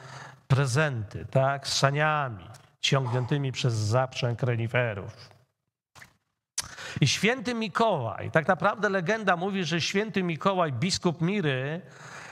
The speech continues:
e, przypisuje się mu, że on, e, cały majątek sprzedał swój i rozdał, no, biednym, tak? I został pierwowzorem postaci rozdającej prezenty dzieciom.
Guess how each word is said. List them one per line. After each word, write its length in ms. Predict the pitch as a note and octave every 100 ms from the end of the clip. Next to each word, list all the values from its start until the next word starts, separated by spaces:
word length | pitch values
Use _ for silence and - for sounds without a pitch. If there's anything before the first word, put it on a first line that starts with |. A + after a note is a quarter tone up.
| -
e, 80 | -
przypisuje 720 | - E3+ C#3 E3 - A3+ F#3
się 220 | D3 E3 D3
mu, 380 | C#3 D3 F3 F#3+
że 380 | D3+ D3 D#3 D#3+
on, 460 | F3 F#3 F3+ E3+
e, 600 | E3 D3 D#3 D#3 D3+ D3 - -
cały 380 | - G3 B3+ B3
majątek 600 | A3 A3+ A3+ D#3 C#3 B2
sprzedał 480 | - D#3+ C3+ B2+ A#2+
swój 400 | - E3 G#3 F3
i 80 | E3
rozdał, 640 | G3+ F3+ G3 G#3+ A3+ B3 - - - _ _ _ _ _ D#3
no, 100 | F3
biednym, 720 | A3 C#4 F3+ C3+ A2 G2+ -
tak? 420 | D3 E3+ G3 -
I 100 | D3+
został 760 | C#3+ A#3 - A3 G#3 G3+ G3+ F#3+ - - - -
pierwowzorem 960 | F#3+ G3 D#3+ D3+ C#3+ G3+ G3+ G3 E3+
postaci 840 | - D3+ - F#3 F3+ F3 - D#3
rozdającej 760 | D#3 D3+ C3 C#3+ D#3 E3 D#3 C#3
prezenty 680 | - C3+ B2 D3+ D3 D3 B2
dzieciom. 600 | C3 A#2+ - F2+ G2